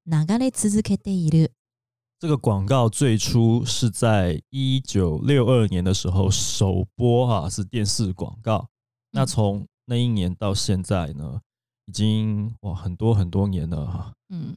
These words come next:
Speaker 2: 可是呢，这么多年以来哈，它广告的内容大概只有些微的调整。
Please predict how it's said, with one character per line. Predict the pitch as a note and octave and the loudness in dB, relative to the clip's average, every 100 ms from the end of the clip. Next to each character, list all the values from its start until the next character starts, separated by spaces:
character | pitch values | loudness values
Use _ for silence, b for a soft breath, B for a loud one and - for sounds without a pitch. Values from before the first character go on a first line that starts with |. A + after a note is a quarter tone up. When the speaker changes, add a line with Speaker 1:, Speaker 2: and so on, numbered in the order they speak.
| G3 | -8
Speaker 2:
可 | A2+ | -4
是 | G2+ F#3 | 0 2
呢， | D3 C3+ C#3 - _ _ _ _ _ _ - | 4 4 2 -2 _ _ _ _ _ _ -6
这 | G3 | 0
么 | C3 | 2
多 | - B2+ B2 | 2 2 2
年 | G#2 F#2 | 2 0
以 | F2+ | -2
来 | E2 D#2+ F2 | -4 -6 -6
哈， | F#2 D#2+ - _ _ | -6 -8 -12 _ _
它 | F3 - | -20 -16
广 | - F#2+ F#2 | -6 -6 -2
告 | D3+ D#3 | 0 2
的 | B2 | 2
内 | C3+ D3+ G#2+ | 0 0 2
容 | F2+ F#2 - | 0 -4 -6
大 | |
概 | D#3 D#3 | -4 -4
只 | - A2 | -2 0
有 | F2 G2 | 0 0
些 | - - D3 D#3+ | -2 -2 2 4
微 | B2 F#2+ | 4 2
的 | F#2 | 0
调 | - E2+ F2+ | -2 -4 -4
整。 | - C2 | -4 -6